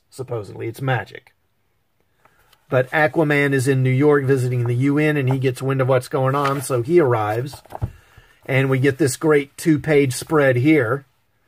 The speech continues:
where Aquaman shows up. And this is how you introduce your hero right here. I mean, a great entrance. I also like Aquaman's outfit in this story. It's definitely,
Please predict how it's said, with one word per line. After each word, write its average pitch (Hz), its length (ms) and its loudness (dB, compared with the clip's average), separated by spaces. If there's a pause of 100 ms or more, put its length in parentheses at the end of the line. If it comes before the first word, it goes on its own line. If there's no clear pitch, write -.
(320)
where 127 160 0
Aquaman 127 400 0
shows 131 240 0
up. 135 140 0
And 135 160 0
this 233 180 2
is 202 140 -2
how 180 160 6
you 156 240 2
introduce 135 480 0
your 117 140 -2
hero 113 380 0
right 101 280 -4
here. 123 380 -6 (640)
I 127 60 -12
mean, 123 160 -2
a 113 60 -2
great 135 380 2
entrance. - 560 -6 (1500)
I 147 120 0
also 180 300 2
like 160 380 0
Aquaman's 143 760 -2
outfit 131 440 0
in 113 120 -4
this 113 160 -8
story. 120 380 -2
It's - 180 -6
definitely, 175 840 0